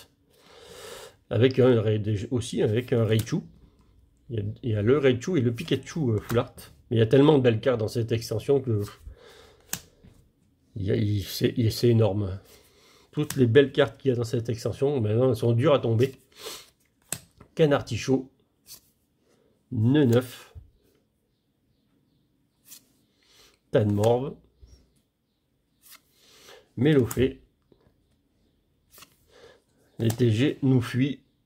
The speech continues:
Oh, c'est affreux, hein. C'est affreux, c'est affreux, c'est affreux. Nous avons ouvert trois boosters là, c'est ça ?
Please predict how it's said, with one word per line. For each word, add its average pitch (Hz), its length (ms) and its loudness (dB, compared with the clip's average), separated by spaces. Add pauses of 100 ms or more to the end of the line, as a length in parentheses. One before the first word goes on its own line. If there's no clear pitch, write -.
(2250)
Oh, - 80 -2 (100)
c'est - 160 -10
affreux, - 420 -2
hein. - 60 -20 (1300)
C'est 175 300 2
affreux, 135 840 0
c'est 110 240 -6
affreux, 139 680 -6
c'est 135 260 -2
affreux. 139 880 2
Nous 113 180 0
avons 123 200 2
ouvert 123 260 2
trois - 420 -8
boosters 160 400 -6
là, 190 220 -6
c'est 127 120 -12
ça ? 185 280 -10